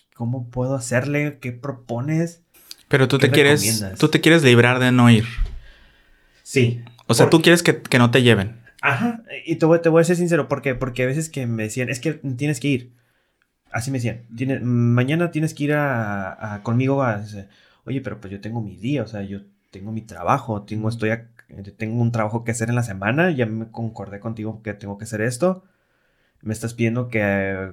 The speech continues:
Speaker 1: completamente quite todo, no se me hace correcto ir porque te voy a quedar mal aquí.
Speaker 2: Ujú.
Speaker 1: ¿A qué voy a ir?".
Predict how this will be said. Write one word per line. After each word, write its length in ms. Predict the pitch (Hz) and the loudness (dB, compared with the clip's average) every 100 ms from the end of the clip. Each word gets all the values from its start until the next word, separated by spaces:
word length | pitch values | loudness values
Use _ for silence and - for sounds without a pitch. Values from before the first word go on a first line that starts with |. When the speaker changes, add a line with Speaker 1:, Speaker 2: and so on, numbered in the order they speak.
| - | -10
Speaker 1:
completamente 960 | 107 101 123 127 123 117 120 120 104 101 | -10 -4 -4 -2 -2 -2 -2 -6 -6 -8
quite 240 | 113 113 | -8 -8
todo, 400 | 110 120 156 165 | -4 0 0 -2
no 180 | 110 107 | -6 -10
se 100 | 104 | -8
me 60 | 113 | -6
hace 140 | 120 | -4
correcto 400 | 117 98 98 98 | -6 -8 -12 -8
ir 220 | 123 120 | -6 -6
porque 220 | - - - | -12 -20 -20
te 140 | - | -10
voy 120 | 110 | -8
a 20 | |
quedar 180 | 113 110 | -4 -4
mal 140 | 110 113 | -4 -4
aquí. 440 | 117 147 202 202 - | -4 -4 -4 -6 -16
Speaker 2:
Ujú. 380 | 120 117 120 - - | -16 -14 -14 -16 -10
Speaker 1:
¿A 100 | 123 | -6
qué 60 | 127 | -2
voy 140 | 131 135 | 0 2
a 60 | |
ir?". 240 | 123 120 | 0 -4